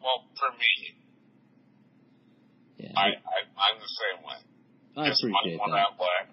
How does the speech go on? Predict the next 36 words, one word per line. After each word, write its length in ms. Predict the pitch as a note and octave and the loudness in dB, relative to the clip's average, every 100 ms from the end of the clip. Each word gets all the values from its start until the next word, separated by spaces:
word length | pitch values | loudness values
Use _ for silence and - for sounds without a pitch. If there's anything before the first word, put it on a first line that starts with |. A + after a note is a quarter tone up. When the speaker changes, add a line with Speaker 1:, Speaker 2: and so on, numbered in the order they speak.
| - | -4
Speaker 1:
I'm 200 | F2 D2+ | -4 -4
glad 260 | F2+ F2+ F2+ F2+ | 0 0 0 -4
that 60 | F2 | -10
I 80 | E2 E2+ | -8 -8
have 60 | E2+ - | -10 -16
somebody 400 | - F2+ F#2 - E2 | -18 -12 -12 -12 -14
that 160 | E2 | -10
I 120 | D#2 D2+ | -8 -10
can 160 | C#2+ - - | -16 -18 -16
share 140 | D#2+ D2 | -16 -20
this 140 | - - - | -18 -18 -14
stuff 160 | E2 - | -14 -14
with, 160 | - D2 - | -16 -18 -18
too. 200 | - - _ _ | -20 -20 _ _
It's 100 | - | -8
gonna 140 | D3 A#2+ | -4 -2
Speaker 2:
Yeah. 100 | E2 | -4
Speaker 1:
be 80 | - | -6
up 80 | - _ - | -10 _ -10
once. 260 | - - - - _ _ _ | -10 -10 -16 -20 _ _ _
Speaker 2:
I 100 | C3 | -2
Speaker 1:
Yeah. 40 | C#3+ | 0
Speaker 2:
appreciate 420 | D#3+ C3 C3+ A#2 | 2 2 0 0
that. 240 | A#2 A#2 A#2 - - | 0 0 -2 -6 -2
Thanks 220 | C#3+ C#3+ | 0 0
a 60 | D3 | -2
lot 320 | C3+ B2+ A#2+ | 0 -2 0
for, 300 | B2+ A#2 A2 | 2 4 2
for 140 | A2+ G#2 | 0 -2
doing 320 | G#2 G2+ G2+ | 0 -2 -2
this, 160 | F#2+ G2 | -6 -4
man. 300 | F#2+ F#2 F#2 | -4 -4 -4
I'm 160 | F#2+ | -6
sorry 320 | F2+ A#2 A2+ G2+ | -2 0 2 0
I 80 | F#2 | 0
kept 160 | G#2+ | -4